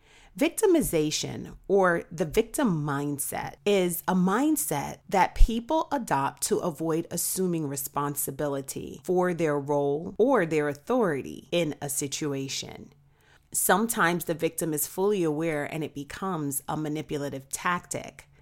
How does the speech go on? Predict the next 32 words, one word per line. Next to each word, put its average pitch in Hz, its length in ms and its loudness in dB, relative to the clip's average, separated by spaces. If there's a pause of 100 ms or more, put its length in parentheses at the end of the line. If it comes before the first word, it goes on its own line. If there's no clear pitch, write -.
(720)
Sometimes 262 600 2
they 180 100 0
may 156 180 0
be 147 160 -8
totally 208 680 -4
unaware 139 640 -4
because 175 500 -6
that 180 300 -2
may 285 120 0
be 247 200 -2
a 196 40 -4
coping 254 480 -4
mechanism 156 600 -4
that 139 240 -4
they 151 160 -4
learned 160 640 -4
in 190 120 -2
childhood. - 720 -4 (1300)
A 165 80 0
person 208 400 2
with 269 140 0
a 220 60 0
victimized 170 640 -2
mindset 139 720 -4
fails 214 400 4
to 214 100 -4
use 151 500 -4
introspection, - 1160 -4 (120)
fails 196 360 0
to - 100 -2
look 185 320 -2
within 156 520 -2